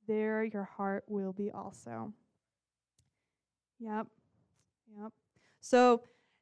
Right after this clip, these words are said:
now that we talked about what is a distraction, we wanna talk about why should we even care about, why should we even, like, notice if we have distractions in our life? Why, why is that even important to care? Because,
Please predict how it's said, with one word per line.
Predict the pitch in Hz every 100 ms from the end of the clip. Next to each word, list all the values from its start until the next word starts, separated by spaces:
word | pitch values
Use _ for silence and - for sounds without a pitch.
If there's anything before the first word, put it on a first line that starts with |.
| -
now | 247
that | 285
we |
talked | 311 302
about | 277 240
what | 226 240 302
is | 254 208
a | 196
distraction, | 196 - 190 190 - 202 202 220 -
we | 240
wanna | 240
talk | 240 226
about | 214 208 208 202 - _ _ -
why | 226 311
should | 427 392
we | 403
even | 359 349 381
care | 370 - 254 427
about, | 392 190 139 - _ _
why | 202 -
should | 427 587
we | 539 508
even, | 466 370
like, | 311 254
notice | 247 254 277 -
if | 254
we | 247
have | 233 233 214
distractions | 202 - 196 - 202
in | 202
our | 190
life? | 190 180 185 -
Why, | 269 165
why | - 320 349
is | 339
that | 349
even | 349 349
important | 349 - 320 311 349
to | 330
care? | - 220 - - - _ _ _ _ _ _ _ _ _ _ _ -
Because, | 269 302 294 277 240